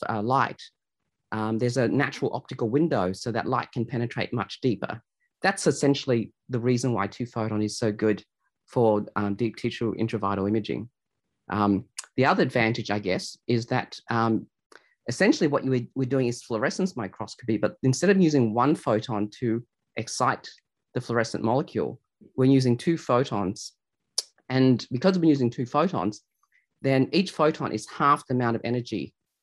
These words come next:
And, uh, that means that, uh, there's less, less tissue damage. Um, and that allows us to perform volumetric imaging, um, over time. So we can, can, uh, achieve time lapse, um, imaging. And, uh, so what we get is very complex four-dimensional,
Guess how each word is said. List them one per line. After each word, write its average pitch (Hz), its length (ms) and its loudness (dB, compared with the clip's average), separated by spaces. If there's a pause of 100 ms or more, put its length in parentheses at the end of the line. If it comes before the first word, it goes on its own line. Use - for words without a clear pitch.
(360)
And, 117 440 2
uh, 113 120 2
that 143 180 -2
means 147 380 4
that, 139 360 -8
uh, 123 140 0
there's 120 260 0
less, 131 260 -2
less 135 260 -2
tissue 131 300 -4
damage. 131 500 0 (400)
Um, 110 240 0
and 123 100 0
that 139 140 2
allows 131 360 0
us 127 120 -8
to - 80 -10
perform 113 360 -4
volumetric 117 640 0
imaging, 110 460 0 (420)
um, 101 380 -2 (300)
over 117 200 2
time. 110 400 -2
So 113 100 -6
we 110 160 -2
can, 107 380 -4
can, 110 340 -2
uh, 104 220 -2
achieve - 320 -4
time 120 300 0
lapse, - 360 -8 (480)
um, 104 360 2
imaging. 117 540 4
And, 107 400 2
uh, 107 180 0 (260)
so - 140 -2
what 185 120 4
we 190 100 4
get 147 220 0
is 135 140 -2
very 156 200 2
complex 139 540 -6
four-dimensional, 117 800 -2